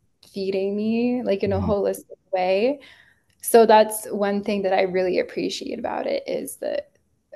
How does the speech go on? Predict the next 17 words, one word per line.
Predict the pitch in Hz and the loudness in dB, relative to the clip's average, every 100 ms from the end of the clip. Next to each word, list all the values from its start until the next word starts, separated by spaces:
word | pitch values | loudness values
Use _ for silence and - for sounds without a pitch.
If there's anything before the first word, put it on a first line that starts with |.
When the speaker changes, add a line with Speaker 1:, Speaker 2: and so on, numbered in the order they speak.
| - - | -6 0
Speaker 1:
it, | 226 - | 0 2
the | 240 | -2
true | - 254 240 | 2 4 4
disconnection | 202 202 - 196 185 180 - 196 | 4 2 -2 -4 -4 -4 -4 -2
and | 190 190 | -2 -2
Speaker 2:
Mm-hmm. | |
Speaker 1:
being | 202 196 196 | -2 -2 -2
completely | 220 208 277 - 226 220 220 202 202 196 - - _ | -4 -4 -4 -2 4 4 4 2 2 0 -2 -4 _
in | - 247 220 | 4 6 6
my | 185 | 2
body, | 180 185 185 185 180 180 - - | -4 -4 -4 -6 -6 -6 -6 -4
and | 202 | 2
then | 208 202 | 2 2
Speaker 2:
Mm-hmm. | |
Speaker 1:
also | 220 262 - - | 0 -2 -4 -18
the | - - | -20 -6
community | 202 190 196 190 196 190 196 - | -4 -2 -2 -2 -2 -2 -2 -2